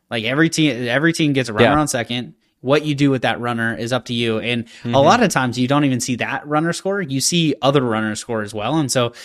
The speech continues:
Speaker 1: it just puts the game in motion in this, like, fun, creative way. I, however,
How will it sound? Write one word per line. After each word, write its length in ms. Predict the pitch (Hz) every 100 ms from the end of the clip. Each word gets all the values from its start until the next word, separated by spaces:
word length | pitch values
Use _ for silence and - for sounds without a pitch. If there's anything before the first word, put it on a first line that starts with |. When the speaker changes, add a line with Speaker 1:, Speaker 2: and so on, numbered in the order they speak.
| -
Speaker 1:
it 60 | -
just 200 | 190 214
puts 200 | 226 220
the 100 | 165
game 240 | 139 139
in 80 | 131
motion 320 | 117 120 -
in 120 | 117 113
this, 160 | 113
like, 160 | 113 110
fun, 420 | - - 123 120
creative 420 | 110 131 117 113
way. 320 | 110 107 147 - - _ _ _ _ _ _ _ _
I, 140 | - 147
however, 640 | 143 143 139 117 101 98